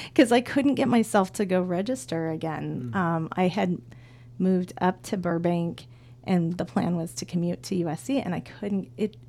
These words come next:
Speaker 1: was, I wanna say it was ten, at least ten years before I went down to that
Speaker 2: Hmm.
Speaker 1: area again. Um,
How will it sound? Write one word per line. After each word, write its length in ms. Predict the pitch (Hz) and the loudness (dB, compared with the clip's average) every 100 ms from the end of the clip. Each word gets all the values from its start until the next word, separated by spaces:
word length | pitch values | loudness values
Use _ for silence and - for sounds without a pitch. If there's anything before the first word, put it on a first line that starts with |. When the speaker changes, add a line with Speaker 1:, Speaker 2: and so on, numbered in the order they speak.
| - | -8
Speaker 1:
was, 220 | 220 233 - - - - - - - - - | -4 -4 -8 -20 -20 -20 -20 -20 -20 -20 -12
I 100 | 190 | -8
wanna 300 | 202 202 277 | -6 -4 -6
say 200 | - 240 | 0 0
it 80 | - | 0
was 180 | 214 - - - | -4 -6 -20 -16
ten, 540 | - 226 226 220 226 - - - - - - | -8 0 4 6 6 2 -18 -20 -20 -16 0
at 120 | 208 | 2
least 280 | 226 226 - | 4 2 2
ten 240 | - 185 | 0 2
years 280 | 180 160 165 | 2 0 -4
before 320 | - 196 - | -6 -8 -6
I 120 | - - | -6 -4
went 200 | - 175 | -6 -4
down 460 | 180 165 165 175 - - | -2 -2 -2 -6 -10 -18
to 160 | - 208 | -6 -4
that 220 | 185 175 | -2 -2
Speaker 2:
Hmm. 80 | 131 | -2
Speaker 1:
area 520 | 196 190 190 - - 76 | 0 0 0 -4 -8 -8
again. 500 | 214 202 180 - - - - - - - | -6 -2 -2 -4 -6 -10 -20 -20 -10 2
Um, 500 | 196 180 175 175 | 4 4 2 0